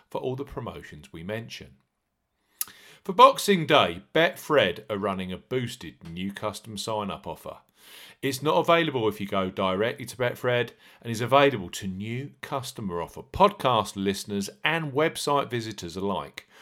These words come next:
with some additional free spins for some festive cheers. So listen on. Betfred are offering bet ten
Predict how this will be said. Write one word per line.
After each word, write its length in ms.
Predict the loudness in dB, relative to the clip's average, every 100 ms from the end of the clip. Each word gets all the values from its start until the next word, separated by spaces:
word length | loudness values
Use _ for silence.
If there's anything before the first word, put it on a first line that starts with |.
| -20 -10
with 160 | -8 -4
some 280 | -4 -2 -2
additional 600 | -2 -4 -2 -2 0 0
free 320 | 4 4 4
spins 800 | 2 4 4 2 -4 -6 -8 -10 _ _ -20
for 200 | -6 -4
some 260 | -2 -4 -6
festive 800 | -8 0 0 0 -6 -4 -6 -6 -10
cheers. 800 | -6 -2 0 0 -2 -6 -12 -10
So 180 | -4 0
listen 320 | 0 0 0
on. 240 | 0 -4 -8 _ _ _ _ _ -20 -20 -20 _
Betfred 580 | 6 6 4 4 6 6
are 140 | 8 8
offering 600 | 8 6 6 6 2 -14 _ _ 4
bet 220 | 4 4
ten 520 | 0 0 0 -2 -8